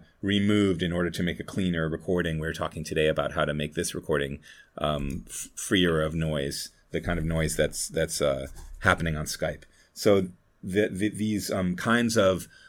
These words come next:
uh, results of a built environment of industrial cities, of electronic, um, equipment, of a technological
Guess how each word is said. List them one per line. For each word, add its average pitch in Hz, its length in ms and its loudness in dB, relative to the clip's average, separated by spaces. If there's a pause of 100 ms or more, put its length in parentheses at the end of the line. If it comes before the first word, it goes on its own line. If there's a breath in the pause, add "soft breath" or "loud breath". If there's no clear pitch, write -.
(220 soft breath)
uh, 87 160 0
results 104 460 6
of 92 100 2
a 95 60 6
built 101 300 4
environment 95 760 2
of 85 220 -2
industrial 85 640 4
cities, 143 520 8
of 90 540 2
electronic, 113 800 2 (360 soft breath)
um, 101 200 4
equipment, 107 580 4
of 95 220 2
a 90 180 2
technological 90 1040 2